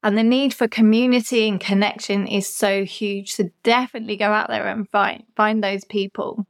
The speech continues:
Some ways I felt, found community. I found, uh, really great fitness friends through studying when I did a, a course recently.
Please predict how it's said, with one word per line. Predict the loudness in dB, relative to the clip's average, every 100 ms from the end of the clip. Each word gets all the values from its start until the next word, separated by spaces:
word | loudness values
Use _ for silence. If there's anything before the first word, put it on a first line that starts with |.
| _ _ _ _ _ _ _ _ _ _
Some | 0 2
ways | 4 2
I | 2 0
felt, | 2 2 2 2
found | 0 2 0
community. | -4 -6 -4 -6 -4 -2 0 0 2
I | 2 2
found, | 2 2 2 2 -2 -2
uh, | -2 -2 -2 -6
really | -8 -2 0 0
great | 2 0 0
fitness | -6 -4 -6 -4
friends | -2 0 0 -2 -4 -8
through | -4 -4
studying | -4 0 0 0 -4 -4
when | -4 -2
I | -2 -2
did | -4 -4 -4
a, | -6 -4 -6
a |
course | -6 0 0 0 -2
recently. | -4 -2 -6 -2 0 0 -2